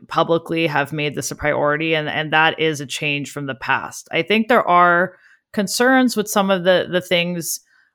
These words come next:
we are still seeing the shelter doing. Um, the second article I wrote this week focused on adoptions,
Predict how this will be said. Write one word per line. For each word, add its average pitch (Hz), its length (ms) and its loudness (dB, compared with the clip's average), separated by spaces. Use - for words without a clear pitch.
we 175 180 4
are 170 120 6
still 165 320 0
seeing 165 340 -2
the 151 80 -4
shelter 143 400 -4
doing. 139 640 -2
Um, 151 380 0
the 160 100 -2
second 185 480 0
article 160 760 2
I 170 120 2
wrote 160 260 2
this 160 240 -6
week 160 240 -2
focused 156 560 0
on 151 480 0
adoptions, 156 1080 0